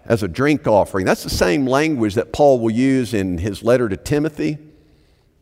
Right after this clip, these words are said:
As he's facing very real possibility of, of a death sentence, Paul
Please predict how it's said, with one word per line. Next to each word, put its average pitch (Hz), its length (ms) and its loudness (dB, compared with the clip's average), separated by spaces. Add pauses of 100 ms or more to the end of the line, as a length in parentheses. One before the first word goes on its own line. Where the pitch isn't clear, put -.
As 104 120 -2
he's 110 160 -4
facing 135 580 0
very 127 220 2
real 131 200 0
possibility 131 840 2
of, - 440 -2
of 113 100 2
a 104 60 0
death 123 240 4
sentence, 143 340 -2
Paul 131 300 2